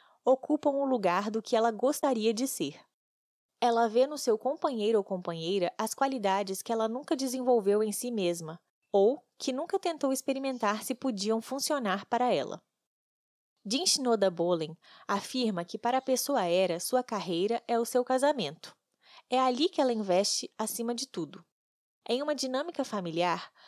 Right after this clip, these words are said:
você reconhece a pessoa Era como aquela que coloca o cônjuge acima de tudo, até mesmo dos filhos.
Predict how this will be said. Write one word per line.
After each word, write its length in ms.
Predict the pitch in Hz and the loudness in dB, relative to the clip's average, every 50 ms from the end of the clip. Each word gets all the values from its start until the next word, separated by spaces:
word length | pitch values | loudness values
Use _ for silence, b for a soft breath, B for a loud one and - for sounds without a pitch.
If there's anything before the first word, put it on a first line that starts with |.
| B B _ | B B _
você 240 | 220 247 240 - 311 | 0 0 2 4 2
reconhece 600 | 311 320 302 - 240 214 208 214 233 247 - 226 | 2 2 0 0 -4 -2 0 0 0 0 -2 -4
a 40 | |
pessoa 420 | 220 - 208 202 - - 202 185 170 | -4 -2 -4 -4 -2 -2 0 0 2
Era 300 | 165 170 185 185 175 175 | 2 2 2 2 0 -2
como 200 | - 220 214 214 | -4 -4 -2 -2
aquela 380 | 208 208 - - 220 220 233 | -2 -2 0 0 0 0 0
que 100 | 233 - | -2 -4
coloca 460 | 240 - 233 220 214 214 226 220 - 220 | -6 -2 -2 0 2 2 0 0 -2 -4
o 40 | |
cônjuge 600 | 208 _ - 226 240 262 262 233 214 196 180 185 190 | -4 _ -4 -4 -2 -2 -2 -2 -2 -2 0 2 0
acima 360 | 196 202 - - 262 269 285 | 0 0 -2 -8 -6 -6 -4
de 120 | 262 277 | -4 -4
tudo, 460 | 302 - - 214 190 175 156 - 170 _ b b b b b b | -6 -4 -4 -4 -4 -4 -6 -10 -14 _ b b b b b b
até 260 | 208 233 - 277 285 | -4 0 0 0 0
mesmo 320 | 294 277 302 302 302 320 | 2 0 0 0 0 -2
dos 240 | 311 320 339 - - | 0 0 0 0 -2
filhos. 500 | - - 170 147 139 - - - - - | -4 -4 -4 -4 -6 -8 -6 -6 -8 -8